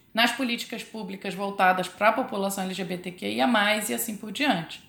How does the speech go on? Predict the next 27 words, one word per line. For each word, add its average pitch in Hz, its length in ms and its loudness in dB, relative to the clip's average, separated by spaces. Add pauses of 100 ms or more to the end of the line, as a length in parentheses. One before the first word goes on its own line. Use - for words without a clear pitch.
(200)
O 247 80 -2
conceito 262 460 4
de 220 100 -8
lesbocídio 220 600 -2
pra 262 200 0
gente 247 420 0
é 240 140 4
bem 214 240 0
simples, 226 580 -4
né? 220 300 0
Ele 214 200 2
é 202 100 6
um 226 80 2
crime 220 260 -4
de 214 180 -4
ódio, 202 400 2 (680)
é 220 180 8
um 277 140 6
crime 202 680 0
baseado 190 720 4
na 190 140 4
lesbofobia 202 960 0 (100)
e 294 160 4
ele 294 240 6
é 254 120 10
um 294 140 2
feminicídio 254 1000 4